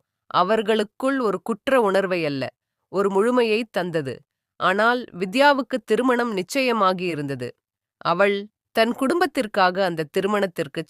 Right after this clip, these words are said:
சம்மதித்திருந்தாள். அடுத்த நாள் காலை வித்யா கிளம்ப வேண்டிய நேரம். அவளுடைய கண்களில் கண்ணீரும் உடலில் கௌதமின் வாசனையும் எஞ்சியிருந்தது.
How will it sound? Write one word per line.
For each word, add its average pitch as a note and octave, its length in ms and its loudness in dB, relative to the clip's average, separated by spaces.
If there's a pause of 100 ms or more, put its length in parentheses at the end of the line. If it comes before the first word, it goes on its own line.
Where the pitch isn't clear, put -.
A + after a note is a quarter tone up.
சம்மதித்திருந்தாள். C#3 800 -4 (360)
அடுத்த C4 340 0
நாள் G#3+ 200 2
காலை E3 520 -2 (300)
வித்யா A#3 260 2
கிளம்ப F#3+ 380 0
வேண்டிய D#3 340 -2
நேரம். C#3 380 -4 (300)
அவளுடைய C4 640 2
கண்களில் B3 600 0
கண்ணீரும் A#3+ 760 -2
உடலில் G#3+ 840 -2 (720)
கௌதமின் A3+ 500 4
வாசனையும் G#3+ 600 2
எஞ்சியிருந்தது. D#3 720 -4